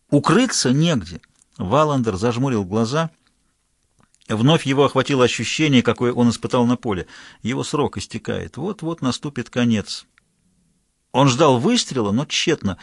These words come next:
Снова открыл глаза. Человек держал его под дулом пистолета, а при этом смотрел на свои часы. "Время", — подумал комиссар. "Урочный час настал. Я оказался прав. Не знаю в чем, но прав".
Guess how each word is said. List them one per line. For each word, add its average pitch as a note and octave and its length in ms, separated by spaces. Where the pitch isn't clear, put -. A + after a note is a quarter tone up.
Снова D#3+ 400
открыл D#3 240
глаза. C#3 340
Человек A#2+ 360
держал B2 360
его A2+ 180
под A2+ 280
дулом A2+ 260
пистолета, C#3 500
а A#2+ 60
при B2+ 120
этом D3 200
смотрел C#3+ 420
на D3 60
свои C3+ 240
часы. A#2+ 400
"Время", — A#2+ 480
подумал A2+ 380
комиссар. G#2 500
"Урочный C3+ 440
час - 240
настал. G#2+ 400
Я B2+ 260
оказался D#3+ 720
прав. A2 360
Не B2+ 140
знаю F#3+ 280
в - 80
чем, G2 220
но D3 80
прав". D3 340